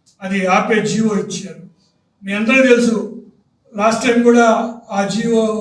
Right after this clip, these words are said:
గురించి కోర్టుకి నేను, నా మీద రఘురామకృష్ణరాజు నా మీద కోర్టులో కేసు కూడా వేశారు. నేను ఆయన ఇక్కడికి వచ్చి నేను రెండు మూడు రోజులు ధర్నా చేశాను. అప్పుడు నన్ను బెదిరిస్తున్నాడని కోర్టులో కూడా వేయటం జరిగింది.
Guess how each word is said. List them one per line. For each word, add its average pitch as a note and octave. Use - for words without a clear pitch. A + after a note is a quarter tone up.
గురించి G#3+
కోర్టుకి A#3
నేను, G#3
నా G3+
మీద A#3
రఘురామకృష్ణరాజు G3+
నా F#3
మీద F#3+
కోర్టులో G3+
కేసు F#3+
కూడా F#3
వేశారు. -
నేను G3+
ఆయన F#3+
ఇక్కడికి F#3
వచ్చి -
నేను F#3
రెండు G3+
మూడు F#3+
రోజులు G#3
ధర్నా G3
చేశాను. -
అప్పుడు G3
నన్ను G3
బెదిరిస్తున్నాడని G3
కోర్టులో F3+
కూడా D#3
వేయటం D#3
జరిగింది. -